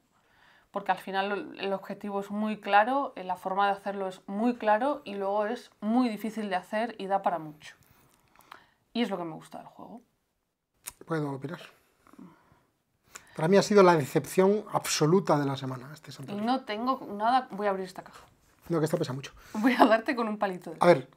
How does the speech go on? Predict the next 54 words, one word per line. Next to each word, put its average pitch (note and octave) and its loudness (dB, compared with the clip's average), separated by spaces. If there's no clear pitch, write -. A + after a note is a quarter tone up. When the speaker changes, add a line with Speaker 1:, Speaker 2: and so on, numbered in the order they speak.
Speaker 2:
eh, D3+ 0
el F#3+ -2
juego B3 10
es - 6
precioso. - -2
Speaker 1:
Eso - -10
es - -14
Speaker 2:
El - -18
Speaker 1:
precioso, - 0
Speaker 2:
juego A#3+ 12
está A#3+ 8
pensado A#3 10
Speaker 1:
sí. - 10
Speaker 2:
para E3+ 10
dos, F3 6
aunque D3+ -2
permite F3 2
Speaker 1:
Sí. G3 6
Speaker 2:
jugar G#3 6
tres - 4
y - 4
cuatro, G#3 8
está, F3 4
el E3 -8
propio F#3 6
manual F3 6
te F#3 6
dice F#3+ 2
que F#3 2
Speaker 1:
Para F3+ 4
Speaker 2:
es, E3 0
Speaker 1:
dos. D#3 -6
Speaker 2:
es - -6
para D3 2
dos. - -8
Speaker 1:
Mm. - -16
Speaker 2:
Y F#3+ 10
funciona F#3+ 12
muy G3+ 12
bien F3+ 12
para C#3 4
dos. - -10
Queda F#3 12
muy F3+ 10
bonito D#3 6
en G#3+ 8
mesa B3 4
y F3 0
te D3+ 4
estrujas D#3+ -2
el D3+ 2
coco, D3 -4
pero F3+ 0
no G3+ 8